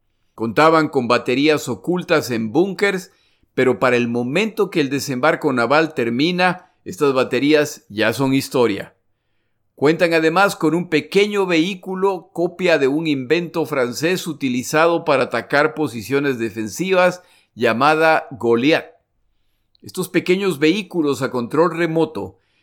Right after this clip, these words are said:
que se ven como si fueran las orugas de un tanque pero sin la parte superior, se utilizan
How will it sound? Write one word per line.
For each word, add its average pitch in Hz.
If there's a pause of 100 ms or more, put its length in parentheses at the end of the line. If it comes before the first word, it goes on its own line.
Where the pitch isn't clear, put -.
(180)
que 131
se -
ven 175
como 165
si 123
fueran 165
las -
orugas 156
de 117
un 151
tanque 131
pero 101
sin 185
la 143
parte 156
superior, 139 (460)
se -
utilizan 165